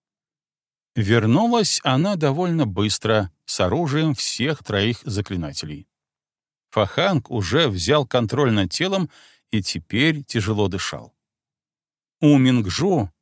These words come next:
забрала кокон с Линху легко, словно он ничего не весил. «Я сбегу», произнёс Фаханг. Голос его не слушался —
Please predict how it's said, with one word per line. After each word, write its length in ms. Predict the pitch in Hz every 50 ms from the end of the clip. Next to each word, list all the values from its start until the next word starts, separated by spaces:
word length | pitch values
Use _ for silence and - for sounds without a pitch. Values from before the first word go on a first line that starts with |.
| _ _
забрала 540 | - 101 98 113 104 113 113 131 156 170 151
кокон 400 | - - 170 170 - - 139 113
с 100 | - -
Линху 380 | 110 110 110 92 - - 139
легко, 560 | 135 117 104 - - - - 180 170 131 87 - - - _
словно 480 | - - - 131 165 175 165 151 139 127 -
он 280 | - 156 160 143 135 127
ничего 380 | 127 117 - - - 110 113 120
не 140 | 113 104
весил. 360 | 90 80 - - - - - - _ _ _ _ _ _ _ _ _ _ _ _ _ _ _ _ _ _ _ _ _ _ _ _ _ _ _ _ -
«Я 380 | 127 101 92 117 143 156 160
сбегу», 680 | 135 120 120 123 156 151 135 120 110 117 107 92 85 82 - -
произнёс 480 | - 98 98 90 82 92 104 98 -
Фаханг. 600 | - - 92 - - 107 104 95 92 92 - - _ _ _ _ _ _ _ _
Голос 400 | - 76 85 98 131 156 120 -
его 220 | - 117 113 143 143
не 100 | 135 120
слушался — 680 | - - 160 160 127 - - 82 - - - -